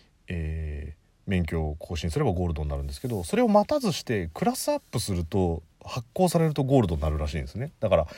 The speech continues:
新しい免許を取るっていう。だから、僕、車と、あと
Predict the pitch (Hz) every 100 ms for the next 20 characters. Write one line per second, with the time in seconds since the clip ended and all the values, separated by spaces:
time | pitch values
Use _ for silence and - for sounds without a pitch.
0 | - - 135 214 247 240 131 92 85 78
1 | 76 71 - - 80 - - - _ -
2 | - - - - _ - 110 104 104 -
3 | - - - - - - 156 170 240 240
4 | 226 180 - - - 202 208 196 233 196
5 | 110 - 120 98 85 85